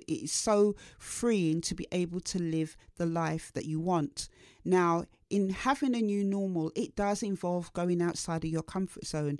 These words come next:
It does involve embracing change and taking risks. But these things are not to be feared. I do know that when I was on the other side of it, because I spent a year pondering it, I was really fearful.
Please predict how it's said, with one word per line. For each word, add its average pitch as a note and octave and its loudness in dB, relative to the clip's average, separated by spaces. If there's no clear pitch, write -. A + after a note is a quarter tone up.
It - -4
does A3+ 4
involve F3+ 0
embracing F3 0
change D#3+ -2
and D#3+ 0
taking E3 0
risks. - -4
But G3 4
these B3+ 4
things G3+ 2
are E3+ 6
not F3+ 2
to - 0
be E3+ -2
feared. D#3+ -2
I F#3+ 6
do A#3+ 4
know G#3+ 4
that D#3+ 0
when G#3 2
I G3 4
was F3+ 2
on F3 4
the E3+ 2
other F#3+ 2
side G3 2
of G3 0
it, C#3 -2
because F3 2
I E3+ 0
spent - -2
a F3 0
year E3 4
pondering G3 2
it, D3 -2
I B3 8
was C4+ 4
really D#3+ 2
fearful. D3 -2